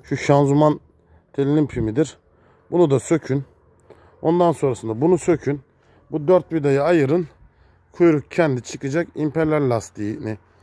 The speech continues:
işte, e, sökümü için uygun. Yani, e, pozisyon budur. Hiçbir sıkıntı çıkarmaz. Şimdi videoya odaklanamadığımız için çok şey yapamıyoruz ama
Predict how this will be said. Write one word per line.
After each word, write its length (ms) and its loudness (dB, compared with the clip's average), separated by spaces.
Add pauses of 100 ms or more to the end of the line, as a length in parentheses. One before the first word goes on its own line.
(280)
işte, 220 -4
e, 340 -2
sökümü 440 -4
için 320 0 (760)
uygun. 500 2 (220)
Yani, 220 -6
e, 140 -6 (1040)
pozisyon 560 2
budur. 300 -2 (840)
Hiçbir 240 -8
sıkıntı 440 -6
çıkarmaz. 680 -4 (460)
Şimdi 480 -6
videoya 300 0
odaklanamadığımız 840 -2
için 200 -10
çok 240 -8
şey 140 -2
yapamıyoruz 500 -4
ama 260 -2